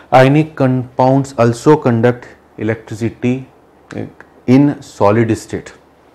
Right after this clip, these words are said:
Ionic compounds can also conduct electricity in solid state। अब आप बोलोगे, "सर, सॉलिड स्टेट में कैसे ये इलेक्ट्रिसिटी कंडक्ट कर सकते हैं भैया?"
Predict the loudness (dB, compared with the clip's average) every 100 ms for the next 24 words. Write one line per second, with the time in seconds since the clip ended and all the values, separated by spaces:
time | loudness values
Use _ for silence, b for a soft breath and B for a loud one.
0 | -6 -2 0 -2 -4 -4 -4 -4 -4 -4
1 | -2 -2 -2 -4 -4 -4 -4 -4 -8 -6
2 | -8 -6 -4 -4 0 0 0 -4 -4 -6
3 | -6 B B B 0 0 2 0 0 -2
4 | -2 0 0 -2 -2 -4 -4 -4 -2 0
5 | 0 0 0 -4 -4 -6 -4 -2 -2 -2
6 | -6 -6 -12 -10 -6 -8